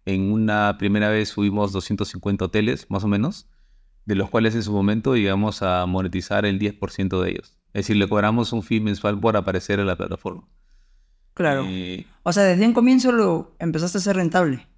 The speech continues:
Speaker 1: Sí, en realidad no fue tan sencillo. O sea, el, el, el inicio, digamos, de la aplicación era colocar, colocamos hoteles totalmente gratis. O sea, ellos ni siquiera se enteraban que estaban ahí.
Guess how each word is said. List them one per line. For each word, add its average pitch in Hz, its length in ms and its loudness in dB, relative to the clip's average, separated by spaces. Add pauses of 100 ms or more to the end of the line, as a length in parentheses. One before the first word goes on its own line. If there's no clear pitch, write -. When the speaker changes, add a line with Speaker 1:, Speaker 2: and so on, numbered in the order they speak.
(680)
Speaker 1:
Sí, 104 240 0
en 101 80 0
realidad 107 320 2
no 123 340 -2
fue 127 120 -2
tan 120 140 -2
sencillo. 113 500 -2 (180)
O 135 60 -10
sea, 101 140 -2
el, 92 120 -6
el, 110 140 -6 (160)
el 123 140 0
inicio, 202 420 2
digamos, 139 420 2
de 123 80 0
la 104 240 -2
aplicación 107 460 -4
era 139 420 -6 (240)
colocar, 117 540 -2 (160)
colocamos 135 420 0
hoteles 151 640 -2 (540)
totalmente 127 420 0
gratis. - 400 -4 (180)
O - 80 -12
sea, 98 280 -2
ellos 131 160 0
ni 135 80 0
siquiera 131 180 0
se 151 60 0
enteraban 127 320 0
que 117 60 -8
estaban 110 240 -2
ahí. 101 220 -6